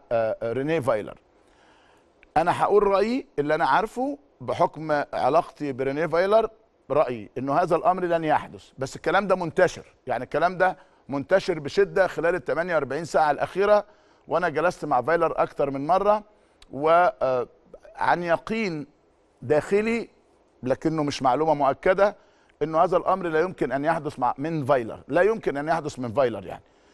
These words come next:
مستحيل، ولا يمكن أن يحدث من بيراميدز، لأن هم لما تفاوضوا مع رمضان صبحي وهذا حقهم كان عقد رمضان خلص، خلاص، فمن حقه إنه يتفاوض. مع عبد الله السعيد كان نفس الأمر، مع شريف إكرامي كان نفس الأمر، مع أحمد فتحي كان نفس الأمر.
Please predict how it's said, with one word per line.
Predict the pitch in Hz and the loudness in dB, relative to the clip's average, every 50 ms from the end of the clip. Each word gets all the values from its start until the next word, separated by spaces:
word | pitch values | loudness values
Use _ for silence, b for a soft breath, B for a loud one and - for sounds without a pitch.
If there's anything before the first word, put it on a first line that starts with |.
| b b b | b b b
مستحيل، | 123 147 143 - 151 131 135 131 110 - - | -6 -6 -2 0 0 0 0 -4 -6 -8 -8
ولا | 120 139 160 196 208 | -2 2 4 4 6
يمكن | 220 254 262 - 214 208 | 4 4 2 0 -2 -2
أن | 180 185 190 | -2 -2 -2
يحدث | 208 202 202 185 175 - | -2 -2 -2 -2 -6 -6
من | 170 165 156 | -6 -8 0
بيراميدز، | 113 185 180 160 135 120 101 123 | 2 4 4 4 0 -4 -6 -6
لأن | 131 123 139 143 | -6 -6 -4 -2
هم | 156 180 190 190 160 - - b b b b b b b | -2 -2 0 0 -2 -2 -2 b b b b b b b
لما | - 143 165 170 170 | 0 0 2 2 0
تفاوضوا | 165 160 160 - 185 208 196 196 190 | 0 0 2 2 2 2 2 2 2
مع | 185 165 | 2 2
رمضان | 160 170 170 175 170 196 214 | 2 2 0 0 0 0 -2
صبحي | - - 214 196 220 208 | 0 0 2 4 6 6
وهذا | 190 196 196 202 | 6 6 4 2
حقهم | - - - - 208 240 240 233 | 0 0 -2 2 2 2 2 2
كان | - - 185 190 | -2 -2 -2 0
عقد | 165 170 190 160 156 | 2 0 0 0 0
رمضان | 156 156 147 147 165 165 156 | 0 0 0 0 -2 -2 -4
خلص، | - 139 107 - - - - - _ - | -4 -6 -6 -6 -12 -18 -20 -20 _ -2
خلاص، | - 220 208 156 120 - - b b b b b b b | 0 2 2 2 2 0 -8 b b b b b b b
فمن | - 160 - - | -4 -2 -2 0
حقه | 143 185 - - | 0 -2 -2 -2
إنه | 170 160 | -4 -4
يتفاوض. | 147 - 147 131 139 131 113 107 95 - b b b b b b b | -2 -2 0 2 2 2 2 2 -2 -8 b b b b b b b
مع | 127 151 147 131 | 0 2 2 2
عبد | 135 139 151 | 2 2 2
الله | 180 190 185 | 2 4 2
السعيد | - - - 151 - 196 | 2 2 2 2 2 2
كان | - - 160 156 | 0 0 -2 -2
نفس | 170 160 - - | -2 -4 -4 -4
الأمر، | - - 139 135 123 123 | -2 -2 -2 0 -2 -4
مع | 117 117 120 | -4 -4 -6
شريف | - - 170 175 - | -4 -4 -4 -4 -4
إكرامي | 151 - - 151 185 190 185 | -6 -2 0 0 0 0 -2
كان | - 170 151 | -2 -2 -2
نفس | 160 160 - - | -2 -4 -4 -6
الأمر، | 139 - 131 131 120 117 | -6 -6 -6 -4 -6 -4
مع | 117 127 156 | -2 -2 -2
أحمد | 151 165 156 - | 0 -2 -2 -2
فتحي | - 139 - 160 160 | 0 -2 -2 -2 -4
كان | - - 139 | -4 -4 -4
نفس | 165 175 175 - 175 | -4 -4 -4 -2 -2
الأمر. | 139 156 196 220 214 - | 0 2 2 0 -2 -6